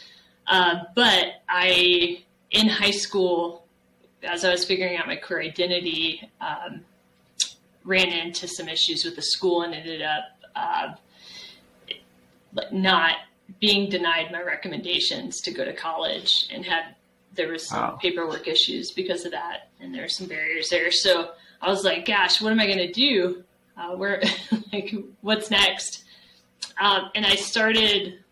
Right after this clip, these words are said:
Speaker 1: like, just looking at, I'm like, "Well, I could work a minimum wage job anywhere.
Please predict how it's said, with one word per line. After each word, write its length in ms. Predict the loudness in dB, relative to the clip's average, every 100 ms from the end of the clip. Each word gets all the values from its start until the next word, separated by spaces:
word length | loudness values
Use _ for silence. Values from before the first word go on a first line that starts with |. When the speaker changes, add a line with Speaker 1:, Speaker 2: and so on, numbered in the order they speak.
| _
Speaker 1:
like, 400 | 0 2 0 -2 -6
just 320 | -4 -4 -2
looking 600 | -2 2 2 2 -2 -12 _ _ _ _ _ _ _ _ _ -2
at, 220 | -2 0
I'm 100 | -2
like, 200 | -2 0
"Well, 160 | 2
I 160 | 2 2
could 220 | -2 -4
work 520 | 0 0 0 -6 -16 -20 _ -10
a 120 | -6
minimum 440 | -2 -2 -2 -4 -2
wage 340 | -4 -2 -2
job 260 | 0 -2 -2
anywhere. 680 | -2 0 0 0 -4 -6